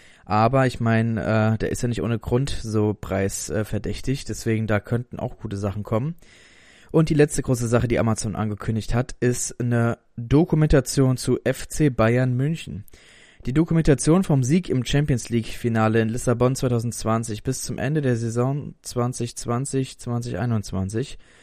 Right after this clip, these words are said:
So nah dran wie noch nie. So, dann kommen wir zu den Golden Globes, ähm, denn die Nominierungen sind für, äh, die Golden Globes raus und da sind echt gute Sachen dabei und da fangen wir mal an, da habe ich euch mal die Nominierungen mitgebracht.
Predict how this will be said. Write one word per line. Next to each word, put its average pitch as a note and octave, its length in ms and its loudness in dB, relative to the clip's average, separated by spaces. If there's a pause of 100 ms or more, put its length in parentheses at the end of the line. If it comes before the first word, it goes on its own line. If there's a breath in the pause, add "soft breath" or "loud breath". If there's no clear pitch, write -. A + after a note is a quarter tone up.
(300 soft breath)
So - 140 -2
nah A2 220 2
dran B2 480 0 (180)
wie A2 220 -4
noch A#2+ 180 -2
nie. A2 240 -2 (1500 soft breath)
So, A#2 320 2 (680 loud breath)
dann D#3 240 4
kommen F#3+ 240 6
wir F#3+ 120 8
zu F3 200 4
den F3 180 8
Golden E3+ 400 6
Globes, - 720 2
ähm, A2+ 500 2
denn D#3 320 4
die D#3 140 2
Nominierungen D3 720 6
sind G#2+ 200 0
für, A2+ 460 2 (280)
äh, G#2+ 40 0
die G#2+ 100 -6
Golden A2 240 -2
Globes - 320 -6
raus C#3+ 380 0 (480 loud breath)
und B2 240 2
da B2+ 140 6
sind B2+ 220 -2
echt - 200 -6
gute E3 180 0
Sachen D3 240 2
dabei A2 460 2
und B2+ 80 -4
da A2+ 80 0
fangen B2 200 -2
wir D#3 80 2
mal C3 140 0
an, A#2 200 0
da B2 80 2
habe A#2+ 100 2
ich - 120 -8
euch B2 140 -4
mal C3+ 100 2
die A#2+ 120 2
Nominierungen B2 680 4
mitgebracht. - 640 -8